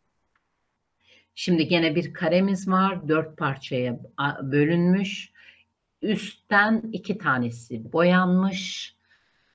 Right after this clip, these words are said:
birinci adımda. İkinci adıma bakıyoruz, sağdan iki tanesi boyanmış.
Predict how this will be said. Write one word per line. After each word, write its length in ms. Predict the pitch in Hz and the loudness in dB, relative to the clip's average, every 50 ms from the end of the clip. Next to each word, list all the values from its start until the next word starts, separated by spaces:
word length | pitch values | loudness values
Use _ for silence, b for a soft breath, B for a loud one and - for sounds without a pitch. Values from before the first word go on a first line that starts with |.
| _ - | _ 0
birinci 440 | 147 180 170 185 185 165 135 147 127 | 2 4 4 6 6 4 4 2 -2
adımda. 400 | 120 - 123 123 131 139 - - - _ _ _ _ _ _ _ _ _ _ - | -4 -4 -8 -8 -10 -10 -14 -18 -20 _ _ _ _ _ _ _ _ _ _ -12
İkinci 400 | 196 - - 240 226 220 226 220 | -10 0 4 6 6 6 6 4
adıma 340 | 202 175 170 160 147 139 123 | 2 2 0 0 0 0 -2
bakıyoruz, 840 | 135 139 - - - 139 131 135 156 185 220 240 226 - - - _ _ _ _ _ _ _ _ | -4 -6 -6 -8 -6 -6 -4 -4 -2 -2 -2 -2 -4 -6 -14 -20 _ _ _ _ _ _ _ _
sağdan 920 | - - - - - 160 147 147 147 143 143 160 165 180 180 160 117 - - - | -20 -18 -14 -8 -6 -4 -2 -2 -2 -2 0 0 2 2 2 0 -2 -4 -10 -18
iki 280 | - - - - - - | -20 -20 -18 -18 -18 -14
tanesi 540 | - 147 123 127 135 131 - - - 123 113 | -10 -6 -6 -6 -6 -8 -8 -8 -8 -6 -4
boyanmış. 920 | 127 127 123 120 117 120 123 123 139 165 190 202 202 196 - - - - | -4 -4 -2 -2 -2 -2 -2 -2 -2 0 -2 -2 -2 -6 -10 -12 -14 -18